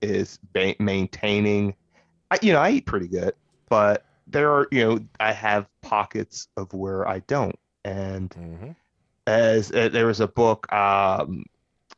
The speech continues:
Speaker 1: uh, which was, uh, As a Man Thinketh by James Allen. And one of the things he says in this is, "It is easier for a man to control a kingdom." People have found in history that it's easier for a man to control a kingdom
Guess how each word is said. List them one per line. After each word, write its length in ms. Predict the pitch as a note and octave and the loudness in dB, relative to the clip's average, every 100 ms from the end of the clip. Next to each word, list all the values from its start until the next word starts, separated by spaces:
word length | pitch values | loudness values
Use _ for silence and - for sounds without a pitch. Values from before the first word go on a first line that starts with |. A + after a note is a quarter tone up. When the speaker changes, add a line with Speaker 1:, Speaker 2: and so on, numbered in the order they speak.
| _ _ - | _ _ -10
Speaker 1:
uh, 240 | E2+ E2 | -8 -6
which 260 | G#2+ A2 - | -4 -4 -2
was, 140 | G#2+ - | -2 0
uh, 140 | G2+ | 0
As 180 | - G#2 | 0 2
a 60 | A2+ | 2
Man 300 | G#2+ A2+ G#2 | 4 2 2
Thinketh 440 | - A#2+ G2+ F2+ - | 0 0 0 -2 -2
by 120 | F#2 | -4
James 320 | E2+ G2 G2 G#2 | 0 0 0 2
Allen. 320 | G#2 G2+ F#2+ | 2 2 0
And 100 | F#2+ | 2
one 160 | G2+ | 2
of 60 | G2 | 0
the 60 | F2+ | 0
things 260 | G2 F#2+ | -2 -4
he 140 | F#2+ - | -8 -8
says 400 | - A#2+ A2 G2+ | 0 2 2 0
in 140 | F#2 | -4
this 340 | G2 - - _ _ _ _ _ _ - | -4 -8 -12 _ _ _ _ _ _ 0
is, 580 | A#2 G#2+ G#2 G2+ F#2+ - _ _ _ _ _ _ _ _ _ - | 4 6 4 2 -2 -12 _ _ _ _ _ _ _ _ _ -2
"It 160 | A2+ | 0
is 180 | A2+ G2+ - | 0 0 0
easier 480 | C3+ D3+ D3+ D#3 | 0 2 4 2
for 340 | D3 B2 A#2 - | 2 2 2 2
a 100 | G2+ | 0
man 600 | G2+ G2+ G2+ G#2 G#2 A2 - _ _ _ | 0 0 2 2 0 -2 -8 _ _ _
to 160 | - A2 | -6 -4
control 600 | G#2+ F#2 - A2+ G#2 G#2 | 0 -2 0 2 4 2
a 60 | - | 0
kingdom." 600 | - A#2+ G#2+ F#2+ F2+ - | -6 -2 0 0 -2 -2
People 240 | D3 D3+ B2+ | 0 2 2
have 120 | - | 2
found 400 | A#2+ A2 A2 - | 0 2 2 0
in 100 | G2+ | -2
history 360 | G#2 G2+ F#2+ F#2+ | -4 -4 -4 -2
that 120 | F#2 | -4
it's 120 | F#2+ | -2
easier 280 | A#2 A2+ A#2 | -2 2 0
for 360 | - G#2+ G2 - _ _ - | 2 0 0 -2 _ _ -4
a 80 | G2+ | 0
man 220 | G2+ G2 | 2 0
to 100 | G#2 | -2
control 460 | G2+ - - B2 A#2 | -4 -2 2 4 4
a 40 | |
kingdom 640 | - B2+ G#2+ F#2+ F2 F2+ | 0 0 0 0 -2 -6